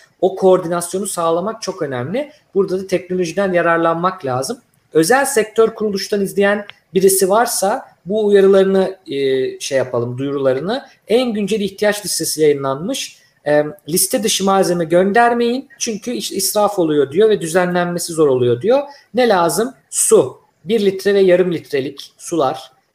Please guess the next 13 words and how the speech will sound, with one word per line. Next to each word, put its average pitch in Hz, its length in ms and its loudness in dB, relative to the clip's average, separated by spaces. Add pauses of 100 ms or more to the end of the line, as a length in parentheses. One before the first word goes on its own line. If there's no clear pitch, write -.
hijyen 190 400 0
kiti, 147 460 -6
gıda 185 360 0
kolisi, - 400 -6
kuru 202 240 -2
gıda 143 340 0
kolisi, 127 580 -6 (280)
battaniye, 156 580 -2
dezenfektan 180 840 -2
ve 226 220 -4 (280)
uyku 190 280 0
tulumu 147 360 -4
var. 220 220 0